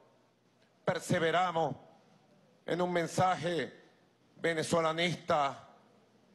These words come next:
de reivindicación de los valores de un pueblo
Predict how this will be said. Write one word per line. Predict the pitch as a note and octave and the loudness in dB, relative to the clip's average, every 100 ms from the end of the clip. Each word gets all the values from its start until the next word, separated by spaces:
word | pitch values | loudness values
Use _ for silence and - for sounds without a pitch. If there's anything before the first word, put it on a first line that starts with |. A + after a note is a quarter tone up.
| _ _ _ _ _ _ - | _ _ _ _ _ _ -4
de | - | -2
reivindicación | E3 D#3 E3 D#3+ - D#3 E3+ E3 | -2 -4 -4 -4 -2 -2 0 0
de | E3+ | 0
los | E3 C3+ | 0 0
valores | D#3 D#3+ F#3 E3 | 0 2 0 0
de | D3 | -4
un | D#3+ | -4
pueblo | - D#3+ D#3 D3+ D3+ | -2 0 0 0 -2